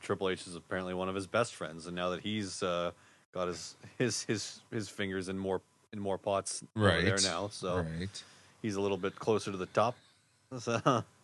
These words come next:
Speaker 1: maybe
Speaker 2: kind of a role do you think Regal would have in the W W E?
Speaker 1: Uh,
Speaker 2: Like
Speaker 1: no, I assume probably similar to what he had initially when he was there. Uh, probably a talent scout, producer.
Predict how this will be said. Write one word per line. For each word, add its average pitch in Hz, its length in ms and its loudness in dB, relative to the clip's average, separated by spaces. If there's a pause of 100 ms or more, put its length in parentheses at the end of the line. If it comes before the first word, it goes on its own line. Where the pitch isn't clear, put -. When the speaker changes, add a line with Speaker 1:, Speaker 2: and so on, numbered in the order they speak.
(500)
Speaker 1:
maybe 113 140 6
Speaker 2:
kind 170 200 10
of 156 120 2
a 131 80 6
role 120 300 4
do 123 60 -2
you 92 60 4
think 85 240 2
Regal 80 360 0
would 73 120 -4
have 76 300 -4
in 73 100 -6
the 69 80 -6
W 71 240 -6
W 67 160 -10 (100)
E? 69 480 -8
Speaker 1:
Uh, 110 280 8
Speaker 2:
Like 95 100 4 (400)
Speaker 1:
no, 110 460 6
I 123 120 10
assume 120 380 6
probably 110 380 8
similar 107 360 2
to 107 80 2
what 95 140 2
he 92 80 0
had 92 380 4
initially 95 460 -2
when 87 120 -4
he 90 120 -4
was 82 160 -6
there. 85 280 2
Uh, 85 220 0
probably 92 260 2
a 82 40 -2
talent 92 340 0
scout, 95 420 0 (180)
producer. 92 680 -2